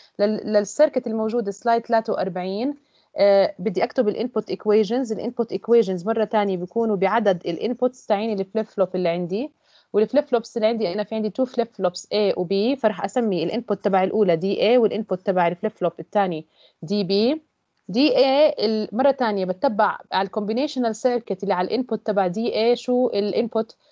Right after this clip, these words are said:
آه، equation. مرة تانية هي عبارة عن أول إشي في and بين A بار بتبع السلك وبين X. So، آه، A bar and X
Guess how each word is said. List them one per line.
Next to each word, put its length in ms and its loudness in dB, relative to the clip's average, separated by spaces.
آه، 400 4
equation. 380 2
مرة 340 2
تانية 320 0
هي 220 0
عبارة 260 2
عن 240 0
أول 240 0
إشي 220 -4
في 180 -4
and 520 0
بين 240 2
A 280 0
بار 360 4
بتبع 400 0
السلك 520 -4
وبين 280 -4
X. 420 -6
So، 40 -2
آه، 680 4
A 20 0
bar 320 0
and 320 -6
X 380 -6